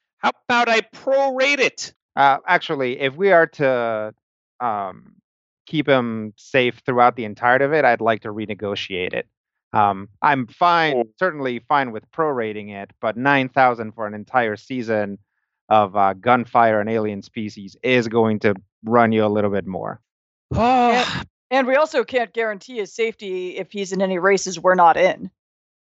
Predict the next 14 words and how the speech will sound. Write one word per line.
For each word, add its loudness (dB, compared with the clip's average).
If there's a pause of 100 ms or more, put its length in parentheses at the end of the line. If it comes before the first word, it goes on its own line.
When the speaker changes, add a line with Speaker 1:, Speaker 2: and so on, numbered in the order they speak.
(120)
Speaker 2:
That's 2
true. -6 (1400)
Speaker 1:
<sighs> -
Well, 2 (1040)
you -2
should 0
try 0
to 2
get 2
him 0
disqualified 0
then. 0
Isn't -6
that, 0